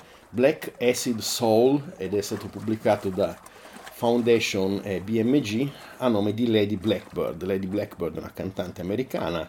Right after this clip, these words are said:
è residente a Los Angeles. Non ho molte informazioni su di lei, non so se è di Los Angeles oppure se è arrivata a Los Angeles, ma poco importa perché,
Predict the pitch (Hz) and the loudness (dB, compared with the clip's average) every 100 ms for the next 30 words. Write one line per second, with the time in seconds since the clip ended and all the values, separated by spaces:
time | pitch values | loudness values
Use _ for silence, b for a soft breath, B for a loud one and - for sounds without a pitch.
0 | - - 85 76 69 - 92 82 90 92 | -10 -10 -8 -8 -10 -12 -8 -4 -4 -2
1 | 98 98 73 90 107 98 123 107 - - | -2 -2 -2 0 0 0 2 0 -2 -10
2 | - B B B B B B B 101 104 | -16 B B B B B B B -2 0
3 | 113 113 113 104 110 98 104 - 110 98 | 2 2 2 -2 -2 -2 -2 0 0 -2
4 | 98 131 110 98 120 92 90 - 82 - | -2 0 2 2 2 -2 -4 -6 -6 -4
5 | 90 85 90 95 85 87 101 85 78 - | -2 -2 -2 -2 -2 -4 -4 -4 -8 -8
6 | 85 - 92 78 69 - 113 104 - 101 | -10 -6 -4 -4 -6 -6 -2 -2 -2 -2
7 | 90 95 107 - 98 113 113 123 101 101 | 0 0 0 0 0 0 2 2 2 -2
8 | 95 - 110 147 151 92 82 92 87 - | -2 -4 -4 -2 -2 -2 -4 -6 -10 -6
9 | 151 | -8